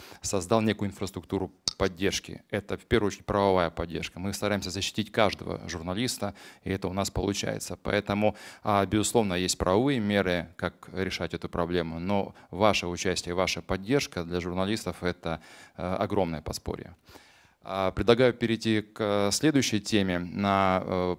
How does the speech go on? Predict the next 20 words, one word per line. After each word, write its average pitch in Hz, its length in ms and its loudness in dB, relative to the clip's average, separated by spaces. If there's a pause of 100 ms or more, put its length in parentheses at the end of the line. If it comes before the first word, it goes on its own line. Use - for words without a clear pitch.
прошлом, 92 640 2
э, 87 180 -2
форуме 92 400 2
действий 95 560 0 (140)
вы 98 320 0 (240)
поддержали 95 640 2
нашу 80 300 -6
инициативу 87 520 -2
по 90 260 -2
типовому 87 540 -2
проектированию. 101 920 2 (400)
Много 110 440 6
работ 90 420 0
уже 92 240 -4
сделано 104 540 4
на, 90 360 2
э, 85 280 -2 (100)
федеральном 87 480 2
уровне, 98 300 2
министерством, 92 760 -2